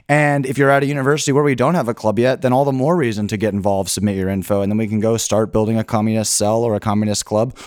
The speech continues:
right where you are. And lastly, I'll just say that in the United States, uh, we have regional schools, regional weekend-long, uh, seminars, if you will, on different topics, uh, uh, of communist theory.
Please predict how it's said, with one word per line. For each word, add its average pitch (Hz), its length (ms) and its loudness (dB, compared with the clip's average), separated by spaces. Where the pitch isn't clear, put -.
right 113 260 0
where 113 160 2
you 110 220 2
are. 110 380 0
And 139 160 2
lastly, 120 400 0
I'll 113 100 2
just - 200 -2
say 123 140 2
that 113 340 -2
in 143 80 2
the 156 80 2
United 143 240 0
States, 143 440 -2
uh, 117 380 2
we 120 200 0
have 110 360 0
regional 131 500 0
schools, 139 580 -2
regional 135 480 0
weekend-long, 123 800 0
uh, 101 120 -2
seminars, 107 600 0
if 98 140 -6
you 98 100 -2
will, 92 320 0
on 95 180 -2
different 104 320 -2
topics, 104 480 -2
uh, 82 80 -4
uh, 95 520 0
of 90 160 -4
communist 101 560 -2
theory. 107 400 -2